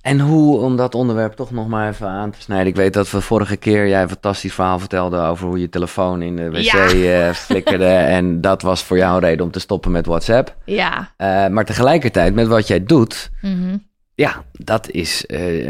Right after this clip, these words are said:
Speaker 1: eh, ja, zenden.
Speaker 2: Online.
Speaker 1: Eh, ja, exact.
Speaker 2: Ja. Ja, ik zend vooral heel veel,
Speaker 1: Ja.
Speaker 2: dus ik ben niet heel veel bij andere mensen.
Speaker 1: Oké.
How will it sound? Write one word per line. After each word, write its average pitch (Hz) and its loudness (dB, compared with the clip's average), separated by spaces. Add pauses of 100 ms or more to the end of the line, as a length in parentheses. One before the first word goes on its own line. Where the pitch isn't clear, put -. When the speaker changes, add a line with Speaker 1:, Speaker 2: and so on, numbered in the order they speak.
(100)
Speaker 1:
eh, 78 -4
ja, 110 -4
zenden. 107 2
Speaker 2:
Online. 95 -2
Speaker 1:
Eh, 98 0
ja, 120 2
exact. 104 0 (420)
Speaker 2:
Ja. - -6
Ja, - -2
ik 208 -4
zend 214 -2
vooral 233 -2
heel 240 0
veel, 240 0
Speaker 1:
Ja. 123 4
Speaker 2:
dus - -4
ik - -12 (260)
ben 180 0
niet 196 2
heel 180 -4
veel 175 -8
bij 175 -10
andere 175 -8
mensen. 220 -6 (400)
Speaker 1:
Oké. 123 0